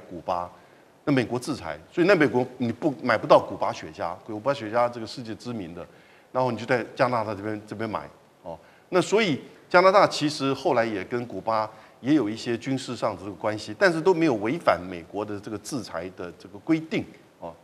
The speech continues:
这个，这个在这一点上，我其实觉得加拿大还有一点点小骨气，嗯，但是他面对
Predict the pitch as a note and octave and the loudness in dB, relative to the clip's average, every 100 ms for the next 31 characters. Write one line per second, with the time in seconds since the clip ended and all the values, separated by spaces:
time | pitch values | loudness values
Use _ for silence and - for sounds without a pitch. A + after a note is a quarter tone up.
0 | _ - G3 C3+ - - - C#4 D#3 - | _ -4 -2 -2 -8 -20 -8 -4 -4 -6
1 | - B3+ - A3 B2 G2+ C#3+ A2 F2 C3+ | -2 -2 0 -2 -2 -2 -2 -2 -4 -8
2 | A#2+ B2 A2+ A2+ B2 C3 A2+ - - - | -8 -6 -6 -2 -2 2 0 -2 -14 -4
3 | - F#3 D#3 E3+ D#3+ D#3 G#2 G#2+ C3+ B2 | 2 4 4 4 2 2 0 -2 -2 -6
4 | F2+ - A2+ - _ - C3 - D#3 D3+ | -10 -10 -12 -14 _ -18 -14 -8 -8 -6
5 | - - D#3 F3+ C#3 D3+ | -8 -8 -6 -4 -2 -2